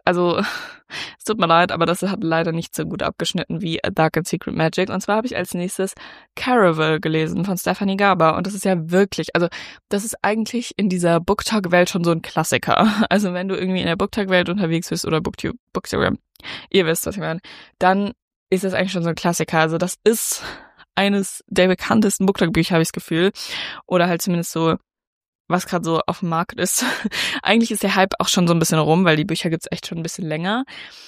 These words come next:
Ähm, grad sind ja mehr so ihre zweite Reihe im Hype. Die hängen auch irgendwie zusammen, diese Once Upon a Broken Heart Reihe. Mit der wollte ich ja auch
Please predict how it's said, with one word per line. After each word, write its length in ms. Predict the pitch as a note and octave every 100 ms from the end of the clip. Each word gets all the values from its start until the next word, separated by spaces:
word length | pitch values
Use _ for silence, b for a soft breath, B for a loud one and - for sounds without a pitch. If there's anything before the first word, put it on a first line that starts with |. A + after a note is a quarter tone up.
| B B _ -
Ähm, 340 | F3+ F3 F3
grad 240 | - F3 -
sind 160 | G3
ja 80 | F3+
mehr 400 | F3 F3 F3 F3+
so 480 | E3+ E3+ E3+ E3+ - -
ihre 440 | F3 E3 E3 E3+ -
zweite 840 | - - - E3+ E3+ E3 F3+ B3 A#3+
Reihe 440 | A3+ A#3+ B3 B3+ -
im 160 | A#3
Hype. 220 | A#3 B3 A#3
Die 100 | F#3+
hängen 200 | G3 G3
auch 100 | F#3+
irgendwie 180 | F#3
zusammen, 300 | F3 E3 F3
diese 180 | F#3 E3
Once 200 | D#3+ F3+
Upon 200 | - E3+
a 40 | E3
Broken 420 | D#3+ D#3+ F3+ -
Heart 240 | E3+ -
Reihe. 240 | A3 A#3 C4+ B B -
Mit 200 | F3+ -
der 160 | F3+
wollte 180 | G3 G3+
ich 40 | -
ja 80 |
auch 80 | E3+